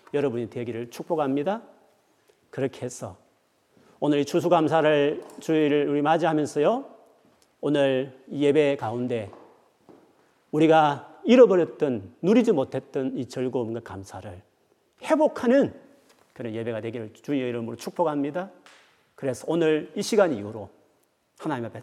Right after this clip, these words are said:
정말 감사를 드리며 나아가는 시간이 되었으면 좋겠습니다. 우리도 힘들지만 더 힘든 이웃들이 아마 많이 있을 것입니다. 그래서 오늘 여러분 드린 추수감사헌금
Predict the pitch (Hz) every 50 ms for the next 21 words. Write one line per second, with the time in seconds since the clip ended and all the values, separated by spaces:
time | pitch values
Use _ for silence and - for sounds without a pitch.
0 | _ _ _ _ _ _ _ - - 349 370 392 415 427 427 415 403 415 415 -
1 | - - 131 135 151 151 143 147 123 104 82 82 80 - - _ _ _ _ _
2 | _ _ _ _ _ _ _ _ _ _ _ _ _ - 139 135 135 135 120 120
3 | 120 120 117 - - 123 110 113 - 127 113 104 - 107 107 - - - - -
4 | - - - - - _ _ _ _ _ _ _ _ _ _ _ _ _ _ _
5 | _ _ _ _ _ _ _ _ _ _ _ _ _ _ _ _ _ _ - -
6 | 170 190 190 185 180 202 202 208 202 170 185 180 175 165 160 151 - 147 170 185
7 | 202 214 220 226 226 220 - - 226 220 214 208 202 208 208 220 202 - - 160
8 | 139 135 120 123 123 127 117 95 107 127 120 - 117 104 - 107 - - 104 98
9 | - 123 120 127 117 - 143 - 160 160 147 143 143 135 131 135 135 156 139 143
10 | 135 139 139 131 131 139 - - - 156 139 139 139 139 135 135 135 - - -
11 | 135 - 139 131 120 117 110 123 123 113 113 113 139 190 233 262 254 -